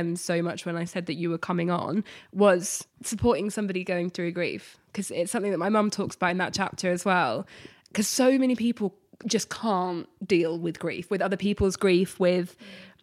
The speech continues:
with what other people's grief makes them feel and f-, f-, the fear, and there's so many reasons why it's so hard to support somebody else going through grief. Is there a way?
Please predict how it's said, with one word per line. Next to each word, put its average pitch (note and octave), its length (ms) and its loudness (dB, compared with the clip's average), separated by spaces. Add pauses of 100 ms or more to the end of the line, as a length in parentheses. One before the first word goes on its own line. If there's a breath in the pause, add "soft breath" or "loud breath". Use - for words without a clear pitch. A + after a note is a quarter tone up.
(100)
with G3 260 6
what G#3 220 4
other G3+ 180 0
people's F#3+ 340 -2
grief F#3+ 480 -2
makes F#3+ 300 -2
them F#3+ 280 0
feel F3+ 720 0
and E3+ 260 -2
f-, - 200 -16
f-, - 240 -20
the F3+ 160 -4
fear, G3+ 480 4
and F3 120 0
there's F#3 160 -2
so A3+ 300 4
many G#3+ 200 2
reasons G3+ 440 -2
why E3+ 160 0
it's - 140 -4
so F3+ 300 2
hard F3 260 0
to F#3 80 -10
support F3+ 400 -4
somebody F3 280 -2
else E3+ 200 -2
going E3+ 280 -4
through E3+ 180 -4
grief. F3 400 -2 (160 soft breath)
Is C4 220 4
there G#3 260 6
a F#3 40 0
way? F3 460 -4